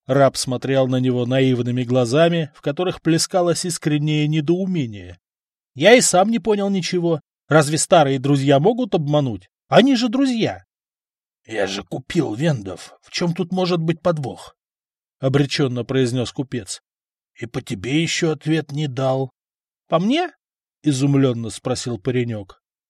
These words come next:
"Забудь, не твоё дело", махнул рукой купец. "Пошли к рабам, переводить будешь". Они подошли к загородке, где венды стояли, подняв глаза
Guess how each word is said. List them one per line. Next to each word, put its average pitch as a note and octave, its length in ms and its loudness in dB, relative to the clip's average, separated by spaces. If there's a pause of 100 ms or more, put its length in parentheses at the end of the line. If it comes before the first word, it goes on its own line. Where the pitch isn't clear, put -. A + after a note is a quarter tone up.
(400)
"Забудь, A2 720 -2
не C3+ 140 -6
твоё D3+ 360 0
дело", G2 420 -10 (480)
махнул C#3 480 0
рукой A#2+ 300 -6
купец. - 500 -14 (640)
"Пошли F#3 320 -2
к E3 80 -6
рабам, D#3 540 2
переводить B2+ 480 -4
будешь". F2 440 -16 (760)
Они D3 260 4
подошли C#3 540 -2
к A#2+ 60 -8
загородке, E3 840 2
где A#2+ 400 -4
венды C#3+ 580 0
стояли, D3 600 2
подняв C#3 600 -2
глаза C3 540 2